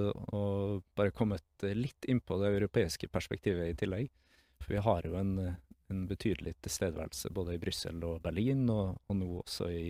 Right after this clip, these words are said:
eh, Vilnius. Men fra, fra et norsk perspektiv så, ehm, er jo en av de virkelig store satsingene som vi som Bellona jobber med, og som nå også da norske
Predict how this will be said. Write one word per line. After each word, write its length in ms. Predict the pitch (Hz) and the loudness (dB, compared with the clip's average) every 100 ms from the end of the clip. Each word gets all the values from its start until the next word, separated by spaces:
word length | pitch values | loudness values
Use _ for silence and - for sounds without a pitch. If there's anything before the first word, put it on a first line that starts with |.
| 85 | -2
eh, 100 | 85 | -2
Vilnius. 640 | 90 87 80 151 - - - _ - _ - - - - - | 0 0 -2 -4 -4 -12 -16 _ -20 _ -20 -20 -20 -18 -2
Men 100 | 110 | 0
fra, 200 | - 139 139 135 135 | 8 10 10 8 6
fra 240 | - 123 | 4 4
et 80 | - | 4
norsk 240 | 98 - | 2 0
perspektiv 480 | - 98 - 90 - - _ - | -2 -2 0 0 0 -2 _ -4
så, 480 | - 127 143 151 - _ _ - | 2 4 4 2 -2 _ _ 4
ehm, 560 | 117 113 117 117 113 - _ _ _ _ _ - | 6 8 8 8 6 4 _ _ _ _ _ -14
er 140 | - 113 | 4 4
jo 80 | - - _ _ 117 | 4 -10 _ _ 6
en 180 | 104 104 | 6 6
av 20 | 107 | 4
de 160 | 101 95 - - _ - _ - | 4 2 -4 -20 _ -20 _ -6
virkelig 680 | - - 104 104 - 92 - | -4 -2 0 0 0 -4 -2
store 400 | - 110 95 82 80 _ - | 0 0 2 -2 -6 _ -2
satsingene 500 | 117 - 85 85 92 | -2 -2 -4 -4 -2
som 220 | 98 95 90 _ _ _ _ _ | -2 -2 -6 _ _ _ _ _
vi 120 | 92 - | -6 -4
som 140 | 101 | -2
Bellona 340 | 101 98 87 90 | 0 0 0 -2
jobber 180 | 92 92 117 | -2 0 0
med, 100 | 175 | 0
og 120 | 165 | 0
som 220 | 117 120 107 | -2 0 2
nå 400 | 98 95 95 - - - - | 0 -2 -4 -6 -8 -8 -8
også 260 | - - | -6 -4
da 400 | 95 90 92 92 | -2 -2 0 -2
norske 240 | 92 85 | -2 -4